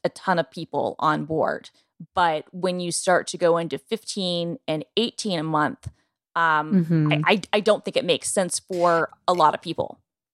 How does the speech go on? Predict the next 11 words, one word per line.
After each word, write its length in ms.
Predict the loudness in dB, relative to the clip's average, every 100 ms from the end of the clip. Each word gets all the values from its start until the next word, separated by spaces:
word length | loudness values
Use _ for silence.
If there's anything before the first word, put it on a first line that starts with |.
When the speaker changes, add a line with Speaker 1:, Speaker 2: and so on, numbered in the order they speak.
| _
Speaker 2:
Yeah, 340 | 0 2 4 2
especially, 640 | 2 0 2 2 2 4
I, 320 | 2 2 -2 -2
to 100 | 0
return 320 | 0 2 2
to 60 | 4
the 100 | 2
first 320 | 4 2 4
party 220 | 2 2
games 420 | 2 2 4 2
question, 800 | 2 2 2 2 4 4 4 0